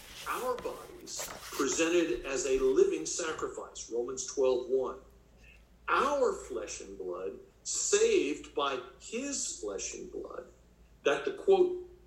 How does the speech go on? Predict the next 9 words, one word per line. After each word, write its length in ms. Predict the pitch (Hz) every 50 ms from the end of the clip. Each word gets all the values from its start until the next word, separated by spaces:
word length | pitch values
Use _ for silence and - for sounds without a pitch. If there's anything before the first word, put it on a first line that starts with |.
| - _ _ _ -
"the 180 | 123 127 127 -
bread 640 | 127 143 180 233 254 226 - - 101 104 - 135 - - - _ _ _ _ _ _ _ - - _ - - -
which 240 | 143 143 - -
we 240 | 147 139 165 165 156
break 560 | - 151 185 196 185 160 131 120 120 - - - - - - - - - -
may 220 | - 135 139 135 135
be 300 | - 175 196 202 208 190
the 160 | 185 180 - - -
communion 920 | - 143 147 147 165 196 233 247 240 233 202 - - - 104 113 120 -